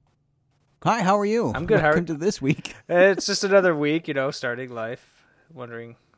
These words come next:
Speaker 2: wondering s-, about certain games coming out, and I'm fine, I guess. Nothing really too
Speaker 1: Any, uh,
Speaker 2: exciting.
Speaker 1: yeah, yeah. I've been playing a lot of, um, Link's Awakening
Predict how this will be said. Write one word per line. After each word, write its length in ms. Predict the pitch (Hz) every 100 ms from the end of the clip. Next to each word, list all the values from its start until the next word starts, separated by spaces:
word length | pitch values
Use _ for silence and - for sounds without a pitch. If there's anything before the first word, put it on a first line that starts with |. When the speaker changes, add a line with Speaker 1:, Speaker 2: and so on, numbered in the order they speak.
| -
Speaker 2:
wondering 440 | 123 120 120 120
s-, 160 | - -
about 280 | - 139 123
certain 280 | - 143 131
games 300 | 127 120 127
coming 320 | - 131 123
out, 240 | 113 120 131
and 220 | 117 113 _ _ _ _ _ _ _ _ -
I'm 140 | 139
fine, 380 | - 117 117 123 _
I 60 | 127
guess. 420 | 117 120 - - _ _ _ _ _ _ _ _ _
Nothing 260 | 135 160 151
really 240 | 165 151
too 140 | 131 165
Speaker 1:
Any, 80 |
uh, 40 | 143
Speaker 2:
exciting. 520 | 131 127 156 117 123 _ _ _ _ _ _ -
Speaker 1:
yeah, 400 | 131 135 131 127 - _ _ _ _ _ -
yeah. 200 | 127 127
I've 60 |
been 120 | 165
playing 320 | 175 185 165 143
a 40 |
lot 280 | 123 120 120
of, 200 | 113 110
um, 380 | 98 95 90 92 _ _ _ _ _ _
Link's 280 | 117 123 -
Awakening 580 | 110 92 107 156 170 202